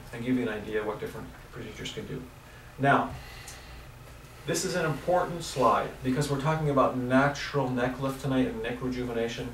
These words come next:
The skin of the neck is delicate and has far fewer pilosebaceous appendages than does the face. Well, what do I mean by pilosebaceous appendages?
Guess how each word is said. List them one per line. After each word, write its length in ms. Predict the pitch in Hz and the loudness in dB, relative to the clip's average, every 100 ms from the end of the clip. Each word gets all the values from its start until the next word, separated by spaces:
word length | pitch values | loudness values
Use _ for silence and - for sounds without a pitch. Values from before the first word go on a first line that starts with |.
| - - | -8 -2
The 80 | |
skin 240 | 127 - 196 | 0 4 4
of 120 | 185 | 4
the 80 | 170 | 6
neck 280 | 143 143 127 | 6 6 2
is 140 | 123 | -6
delicate 760 | - 143 170 160 - - - - - - - - | 4 10 10 10 4 0 -2 -14 -16 -16 -16 -8
and 100 | 120 | -6
has 200 | 120 120 | -2 -2
far 600 | - - 135 151 160 165 - - - - | -2 4 8 8 8 4 -2 -14 -16 -16
fewer 800 | - 147 160 165 135 120 127 127 - - - | -10 -4 -2 0 0 2 0 -2 -12 -18 -12
pilosebaceous 880 | - 131 147 151 156 131 131 147 - | 0 6 8 6 4 2 0 0 -4
appendages 580 | 127 147 135 131 127 123 | -2 -2 -2 0 0 0
than 180 | 110 110 | 0 4
does 200 | 110 - | 4 4
the 60 | |
face. 300 | - 113 - | -2 -2 0
Well, 120 | 143 165 | 4 10
what 120 | 196 | 10
do 60 | |
I 140 | 185 165 | 10 6
mean 180 | 151 131 | 4 6
by 160 | 123 | 4
pilosebaceous 800 | - 127 117 - - 107 113 - | 4 4 4 4 0 -2 -4 -10
appendages? 480 | - 104 104 80 | -8 -8 -8 -8